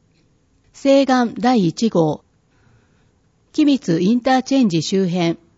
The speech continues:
まちづくり事業の実現を求める請願。執行部から、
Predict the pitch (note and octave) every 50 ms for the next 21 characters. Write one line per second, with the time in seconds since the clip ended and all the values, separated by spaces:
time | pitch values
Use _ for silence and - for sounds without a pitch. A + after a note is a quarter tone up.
0 | _ - G3 G3 - C4 B3+ A3+ C#4+ - - C4+ C#4 C4+ A#3 C4+ C#4 B3 B3 G#3+
1 | F#3 E3 D#3 D3+ C#3+ - D#3+ D3 - F#3+ F3 F#3+ F#3+ F#3 F3+ E3+ E3 D#3+ D#3 D3+
2 | - - G#3+ G#3+ A3 G#3 E3 D3 - - E3+ E3 D#3+ D#3 D#3+ D#3 D#3 D3+ D3+ D3
3 | - _ _ _ _ _ _ _ _ _ _ _ _ _ _ _ _ _ _ _
4 | _ _ _ _ _ _ _ _ _ _ - - A#3+ A3+ _ - - D4 C#4+ B3+
5 | G3+ F#3 - F3+ E3 D#3+ D#3+ D#3+ -